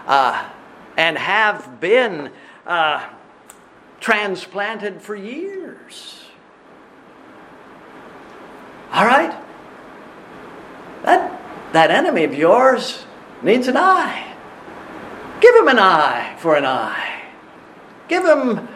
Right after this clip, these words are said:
a cornea for a cornea. Be a blessing.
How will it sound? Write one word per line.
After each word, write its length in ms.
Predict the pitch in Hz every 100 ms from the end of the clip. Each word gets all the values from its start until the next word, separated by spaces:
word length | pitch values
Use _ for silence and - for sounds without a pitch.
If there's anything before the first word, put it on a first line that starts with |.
| - -
a 360 | 208 175 170 -
cornea 560 | 262 247 208 180 147 -
for 180 | 190 170
a 80 |
cornea. 540 | 170 175 151 147 123 - - - - - - - - - - - - - - - -
Be 100 | -
a 60 | 339
blessing. 600 | 320 269 302 302 160 117